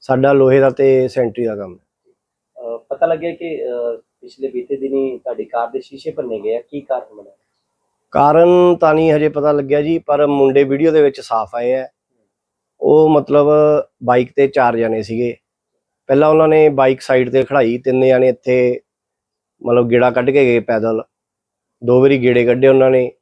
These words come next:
Speaker 1: ਦੁਕਾਨ ਟਰੇਸ ਕੀਤੀ, ਕਾਰ ਟਰੇਸ ਕੀਤੀ। ਉਸ ਤੋਂ ਬਾਅਦ ਬਾਈਕ ਤੇ ਚਾਰੋਂ ਸਵਾਰ ਹੋ ਕੇ ਆਏ।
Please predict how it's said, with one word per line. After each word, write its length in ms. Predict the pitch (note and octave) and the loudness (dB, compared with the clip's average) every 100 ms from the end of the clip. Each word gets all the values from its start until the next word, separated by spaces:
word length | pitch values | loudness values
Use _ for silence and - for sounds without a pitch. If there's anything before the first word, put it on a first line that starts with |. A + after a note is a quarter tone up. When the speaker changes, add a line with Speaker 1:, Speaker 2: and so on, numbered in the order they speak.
| _ _ _ - | _ _ _ -10
Speaker 1:
ਦੁਕਾਨ 340 | A#2+ B2 B2+ | -4 0 0
ਟਰੇਸ 280 | B2 B2+ A#2+ | 0 0 0
ਕੀਤੀ, 340 | - A#2+ - B2 | -2 -6 -4 -4
ਕਾਰ 240 | B2 B2 | -2 -2
ਟਰੇਸ 280 | A#2 B2 A2+ | -2 -2 -2
ਕੀਤੀ। 480 | C3 A#2+ B2+ B2+ C3 _ | -4 -4 -2 -4 -4 _
ਉਸ 140 | C3+ B2 | -8 -4
ਤੋਂ 120 | D3+ | 0
ਬਾਅਦ 280 | C#3 C#3+ D3 | 2 2 2
ਬਾਈਕ 320 | C3 B2+ B2 | 2 0 0
ਤੇ 140 | C#3 | -2
ਚਾਰੋਂ 260 | C#3 C3+ D3 | 0 2 0
ਸਵਾਰ 300 | C#3+ C3 A2+ | 2 0 2
ਹੋ 80 | A2 | -2
ਕੇ 120 | A2 | -4
ਆਏ। 220 | G#2+ G#2+ | -8 -10